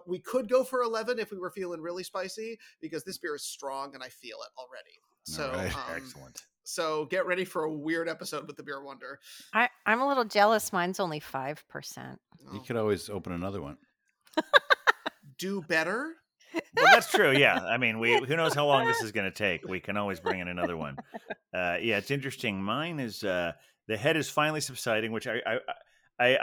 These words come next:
Speaker 3: I, I really like just because that makes me feel more comfortable drinking, but also means that I can show the, the, uh, the glass, and you can really see the wonderful artwork on it,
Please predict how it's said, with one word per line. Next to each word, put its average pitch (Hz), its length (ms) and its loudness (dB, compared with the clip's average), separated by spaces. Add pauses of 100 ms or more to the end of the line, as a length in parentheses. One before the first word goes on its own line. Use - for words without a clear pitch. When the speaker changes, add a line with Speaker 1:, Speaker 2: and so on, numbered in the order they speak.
Speaker 3:
I, 120 180 0
I 110 60 2
really 180 280 0
like 147 240 4
just 143 200 -6
because 120 340 -2
that 110 260 0
makes 110 240 -4
me 107 120 -6
feel 98 200 -6
more 98 140 -6
comfortable 98 340 -8
drinking, 127 360 -6
but 107 100 -2
also 135 220 -4
means 110 240 -4
that 101 120 -4
I 92 40 0
can 87 180 -10
show 87 300 -6
the, 82 180 -6 (480)
the, 90 220 -2
uh, 80 320 -2 (100)
the 78 320 -4 (180)
glass, 107 520 -8
and 92 80 -10
you 82 40 -10
can 92 140 -12
really 123 560 -2
see 95 580 -4 (440)
the 101 80 -4
wonderful 110 680 0
artwork 85 380 -4
on 78 220 -8
it, 76 120 -12